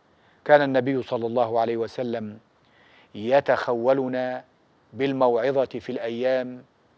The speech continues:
كراهة السآمة علينا". وعن تأثير موعظة النبي صلى الله عليه وسلم في نفوس الصحابة رضي الله عنهم يحدثنا سيدنا حنظلة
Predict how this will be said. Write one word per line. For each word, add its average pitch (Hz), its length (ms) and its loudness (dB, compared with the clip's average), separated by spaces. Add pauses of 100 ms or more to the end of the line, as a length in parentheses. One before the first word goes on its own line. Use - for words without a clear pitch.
(300)
كراهة 127 520 6
السآمة 117 720 -2
علينا". 104 560 -10 (1120)
وعن 117 240 -2
تأثير 175 460 0
موعظة 143 540 6
النبي 135 480 -4
صلى 123 260 -2
الله 120 380 2
عليه 113 340 -4
وسلم 120 680 -4
في 127 200 -8
نفوس 123 400 -8
الصحابة 123 600 -2 (440)
رضي 131 280 2
الله 117 360 2
عنهم 117 460 -6 (800)
يحدثنا 120 760 -2
سيدنا 120 640 -4
حنظلة 120 520 0